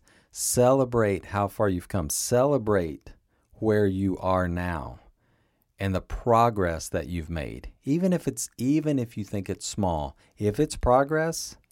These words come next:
celebrate it. Number fifteen, try a new recipe or try a new dessert, try a new meal, try something new in the food realm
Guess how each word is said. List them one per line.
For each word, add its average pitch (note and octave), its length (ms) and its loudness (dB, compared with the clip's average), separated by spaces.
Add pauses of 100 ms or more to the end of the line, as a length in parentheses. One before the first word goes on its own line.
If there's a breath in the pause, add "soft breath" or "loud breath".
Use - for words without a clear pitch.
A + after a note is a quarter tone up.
(1300)
celebrate F2 800 -4
it. - 100 -20 (1600 soft breath)
Number B2 220 2
fifteen, F2 540 -2 (720 soft breath)
try F3+ 460 -2
a G#3+ 160 2
new D#3 600 2
recipe A2 840 2
or G2+ 180 -2
try C3+ 440 2
a C#3+ 200 -2
new B2 680 2 (400 soft breath)
dessert, G2+ 600 2
try C3 300 2
a D#3 140 2
new C3 580 2
meal, G#2 520 2
try C#3+ 260 0
something D3 760 2
new A2+ 440 2 (220 soft breath)
in G#2+ 140 0
the G2+ 80 2
food E3+ 420 4
realm G2 560 -2